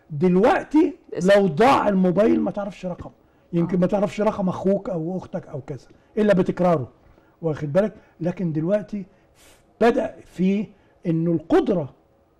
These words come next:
Speaker 1: ما بتتنماش فتقل.
Speaker 2: مهم.
Speaker 1: هتلاقي أولاد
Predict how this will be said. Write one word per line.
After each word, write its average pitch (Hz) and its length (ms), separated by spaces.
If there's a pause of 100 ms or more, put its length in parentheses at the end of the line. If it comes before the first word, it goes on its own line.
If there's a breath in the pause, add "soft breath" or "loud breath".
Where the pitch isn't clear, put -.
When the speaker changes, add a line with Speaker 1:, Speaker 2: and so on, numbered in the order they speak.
(240)
Speaker 1:
ما 170 100
بتتنماش 180 1160 (480)
فتقل. - 440 (720)
Speaker 2:
مهم. 131 260 (520)
Speaker 1:
هتلاقي 226 560
أولاد 180 500